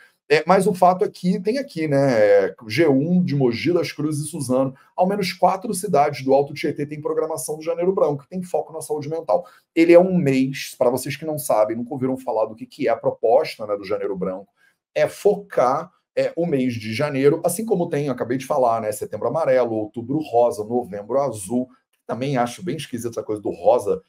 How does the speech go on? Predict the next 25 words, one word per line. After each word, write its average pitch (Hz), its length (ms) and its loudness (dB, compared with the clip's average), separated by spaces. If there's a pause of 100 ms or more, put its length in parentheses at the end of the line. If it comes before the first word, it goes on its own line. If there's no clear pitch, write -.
(140)
pra 107 120 -2
saúde 107 260 -4
feminina 107 360 -10
e 98 40 -14
do 104 100 4
azul 101 220 2
pra 95 100 -14
saúde 98 220 -6
masculina, 87 440 -8
mas 113 200 -4
a 113 80 4
gente, 117 180 -10
como 113 160 -18
sociedade, 110 600 -2
escolheu 117 360 0
essas 123 220 -4
cores 104 300 -4
aí, 127 240 0
né? 120 240 -8 (440)
É, 110 480 2 (1120)
em 226 160 0
janeiro, 147 520 4
a 131 40 6
gente 143 200 -4
fala 143 280 -2